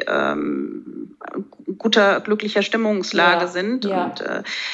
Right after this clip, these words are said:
Speaker 1: wenn sie es behaupten, dann meist vordergründig. Und, äh, ich sag das jetzt einfach mal so, wenn man da ein bisschen tiefer nachbohrt, dann kommt schon der Wunsch nach,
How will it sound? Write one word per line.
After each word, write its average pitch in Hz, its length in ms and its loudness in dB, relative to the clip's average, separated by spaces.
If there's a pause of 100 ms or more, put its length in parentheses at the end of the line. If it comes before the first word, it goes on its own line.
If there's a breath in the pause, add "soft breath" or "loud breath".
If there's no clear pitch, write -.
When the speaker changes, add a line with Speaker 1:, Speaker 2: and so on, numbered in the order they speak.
(680 loud breath)
Speaker 1:
wenn 208 360 2
sie 202 60 4
es 214 140 0
behaupten, 208 480 4
dann 196 160 0
meist 190 240 2
vordergründig. 202 840 0
Und, - 320 -8
äh, - 300 -2
ich - 200 -16
sag - 200 -4
das 196 120 -8
jetzt 185 140 -6
einfach 185 240 -2
mal 185 160 2
so, 202 120 2
wenn 190 100 4
man 180 120 4
da 180 80 4
ein 180 60 2
bisschen 196 240 -2
tiefer 190 240 -2
nachbohrt, 190 580 2
dann - 380 -6
kommt 196 260 -6
schon 196 540 0
der 180 180 4
Wunsch 190 360 -2
nach, 165 360 4